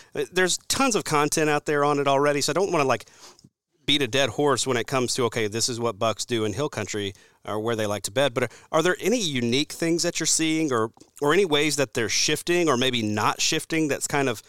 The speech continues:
surprising or maybe goes against the grain of what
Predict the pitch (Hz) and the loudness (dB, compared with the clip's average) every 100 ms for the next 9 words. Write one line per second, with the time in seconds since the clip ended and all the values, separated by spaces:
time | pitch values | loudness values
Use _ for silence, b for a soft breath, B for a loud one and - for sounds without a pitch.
0 | b b - 165 - 131 139 156 151 127 | b b -2 0 2 2 4 2 2 2
1 | 123 120 120 117 123 127 - 117 107 110 | 0 0 0 0 -2 -4 -4 -6 -2 0
2 | 117 113 104 117 | 0 -2 -2 -2